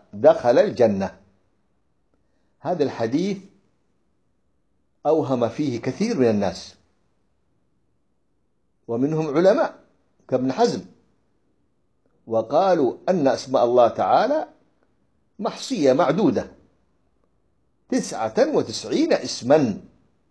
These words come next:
مئة إلا واحد. ظنوا من هذا الحديث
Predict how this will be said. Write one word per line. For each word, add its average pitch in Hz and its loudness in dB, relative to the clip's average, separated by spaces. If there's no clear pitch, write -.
مئة 277 0
إلا 165 4
واحد. 101 0
ظنوا 151 0
من 110 -4
هذا 147 2
الحديث 147 0